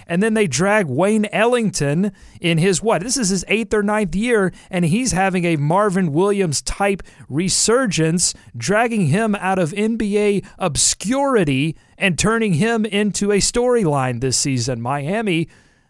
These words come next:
they just have, they, look, they've got a real good scout-, scouting system. They have a great player development system,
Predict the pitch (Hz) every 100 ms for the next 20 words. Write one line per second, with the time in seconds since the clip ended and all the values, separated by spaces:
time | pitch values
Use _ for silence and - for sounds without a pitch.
0 | - 135 123 165 165 156 131 131 127 214
1 | 123 113 120 135 123 143 143 147 139 -
2 | 156 185 190 175 - - 160 196 160 208
3 | 190 233 156 143 127 107 131 180 - 175
4 | 170 139 151 170 160 - 170 220 220